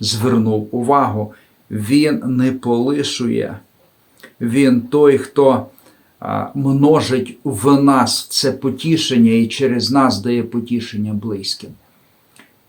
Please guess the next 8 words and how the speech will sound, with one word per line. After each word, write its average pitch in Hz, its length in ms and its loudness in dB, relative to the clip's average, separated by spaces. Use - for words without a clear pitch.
І 110 420 2
тут - 280 2
Павло, 135 400 4
він 120 180 2
показує 120 640 0
на 110 180 2
деякі 123 440 0
речі, 131 460 2